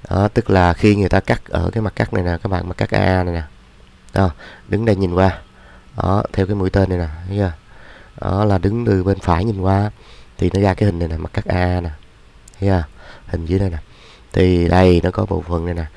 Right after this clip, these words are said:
Đó, thì cái chi tiết này nó có một cái, um, cái tay lồi ra như thế này.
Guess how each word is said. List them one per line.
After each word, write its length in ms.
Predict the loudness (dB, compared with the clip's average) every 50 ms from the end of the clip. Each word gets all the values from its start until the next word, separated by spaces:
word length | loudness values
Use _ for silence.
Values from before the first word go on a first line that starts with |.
| -20 -20 -20 -20 -20 -16 -8
Đó, 280 | -2 2 2 2 2 2 -2 -8 -4
thì 140 | 0 0 0
cái 120 | 2 0 2
chi 180 | 4 2 4
tiết 160 | 4 4 4
này 180 | 4 2 2 2
nó 100 | 0 0
có 200 | 2 2 2 2
một 200 | 2 0 -2 2
cái, 260 | 2 2 4 4 4
um, 360 | 2 0 0 -4 -4 -6 -6
cái 120 | -2 -2 0
tay 260 | 2 4 2 4 4
lồi 180 | 2 2 2 2
ra 80 | 2
như 120 | 0 0 0
thế 40 |
này. 160 | 0 0 -2